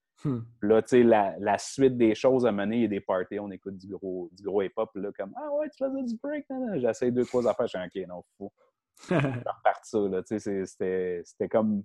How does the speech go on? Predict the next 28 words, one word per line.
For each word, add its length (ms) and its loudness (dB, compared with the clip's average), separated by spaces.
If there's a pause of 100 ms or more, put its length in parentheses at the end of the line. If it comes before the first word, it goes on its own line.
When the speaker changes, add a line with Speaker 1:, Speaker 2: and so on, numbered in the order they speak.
(160)
Speaker 2:
enfoui, 600 2
là, 160 2
mais 440 -8
le 160 -4
fait 220 -2
que 120 -4
j'ai 160 -4
recommencé 680 -4
à 180 -8 (540)
vraiment 220 0
écouter 260 -2
du 160 0
hip-hop, 260 0
puis 80 -10
tu 60 -16
sais, 60 4
assumer 360 0
le 60 0
fait 160 -2
que, 100 -6
tu 100 -6
sais, 120 -8
tu 80 -18
peux 120 -8
écouter 200 -12
n'importe 320 -6
quel 160 -8
style, 160 -10